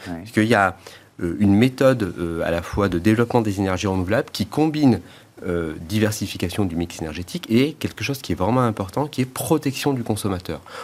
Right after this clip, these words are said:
Speaker 2: On a appris, hein, au cours des, de l'année deux mille vingt-deux, en fait, qu'il fallait réussir, y compris en cas de choc, à protéger le consommateur, qu'il soit collectivité territoriale, entreprise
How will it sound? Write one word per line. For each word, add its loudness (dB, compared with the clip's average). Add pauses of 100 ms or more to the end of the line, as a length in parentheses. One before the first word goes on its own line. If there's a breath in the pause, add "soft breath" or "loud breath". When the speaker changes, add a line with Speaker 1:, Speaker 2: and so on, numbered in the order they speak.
(120)
Speaker 2:
On 4
a 4
appris, -2
hein, 0
au -2
cours -4
des, -6
de -12
l'année -6
deux -6
mille -4
vingt-deux, 0
en -2
fait, -2 (240 loud breath)
qu'il -4
fallait 2
réussir, 2
y -4
compris -4
en 2
cas -2
de -6
choc, -4 (100)
à -10
protéger 2
le -2
consommateur, -8 (240 soft breath)
qu'il -10
soit -2
collectivité -8
territoriale, -4
entreprise -4